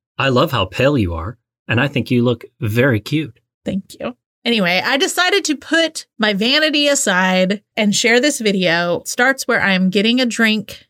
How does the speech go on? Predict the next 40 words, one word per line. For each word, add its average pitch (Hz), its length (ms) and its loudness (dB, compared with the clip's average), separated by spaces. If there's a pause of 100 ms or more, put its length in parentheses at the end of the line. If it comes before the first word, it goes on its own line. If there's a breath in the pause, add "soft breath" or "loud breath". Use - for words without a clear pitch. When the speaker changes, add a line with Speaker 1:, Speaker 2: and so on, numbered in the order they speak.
(100)
Speaker 2:
out 208 140 -2
of 208 140 -4
the 240 260 0
soda 233 400 0
machine, 196 580 0 (140)
and 190 140 2
I 180 80 2
say 208 320 2
that 208 120 2
we're 214 120 0
gonna 208 180 2
try 240 320 0
this 233 160 -2
brand 254 300 0
new 269 120 0
drink. 240 560 -2 (120)
Also, 220 260 0
my 196 140 2
Southern 196 340 0
accent 185 380 0
is 185 160 0
out 180 260 -4
in 185 100 -2
full 240 220 2
force. - 640 -6 (140)
Speaker 1:
Yes, 139 360 0 (100)
I 170 120 2
don't 226 300 0
comment 135 580 0
all 120 200 0
that 107 120 2
often 95 580 -2 (120)
on 98 560 0
social 113 400 -2
media, 95 340 -6 (180)
right? 98 300 -2
You're 160 280 2
the 131 220 0
active 101 440 -2
one. 87 280 -4